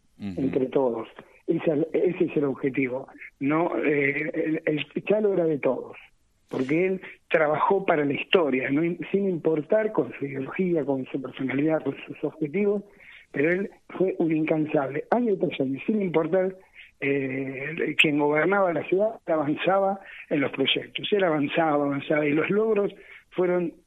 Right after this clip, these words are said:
Speaker 2: eh, eh, tremendos, ¿no? Desde reconstruir, eh, hitos, monumentos,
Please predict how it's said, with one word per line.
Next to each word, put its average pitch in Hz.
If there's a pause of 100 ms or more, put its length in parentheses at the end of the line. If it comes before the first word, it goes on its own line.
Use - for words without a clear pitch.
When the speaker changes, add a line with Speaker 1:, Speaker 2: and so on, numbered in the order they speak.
(240)
Speaker 2:
eh, -
eh, -
tremendos, 156
¿no? 160
Desde 139 (360)
reconstruir, 151 (280)
eh, 151
hitos, 180
monumentos, 147